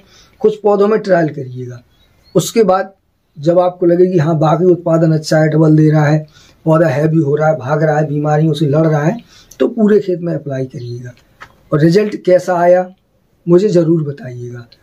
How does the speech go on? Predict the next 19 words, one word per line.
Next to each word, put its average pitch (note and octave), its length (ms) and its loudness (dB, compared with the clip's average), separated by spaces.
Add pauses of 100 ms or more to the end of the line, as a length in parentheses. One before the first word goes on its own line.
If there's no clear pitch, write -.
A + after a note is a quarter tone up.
(280)
इसमें G#3+ 480 2
अगर F#3+ 220 2
कोई G3 240 0
बात E3 300 2
आपको E3+ 280 -4
समझ E3 280 -4
में E3 100 0
ना D#3+ 100 0
आई E3 80 2
हो D#3+ 180 2
तो E3+ 60 -6
comment D3+ 280 0
करके D3 280 -2
आप D3+ 100 0
पूछ - 340 -2
सकते - 300 -14
हैं, A#2 200 -8 (200)
मैं E3 100 0
दोबारा D3+ 380 2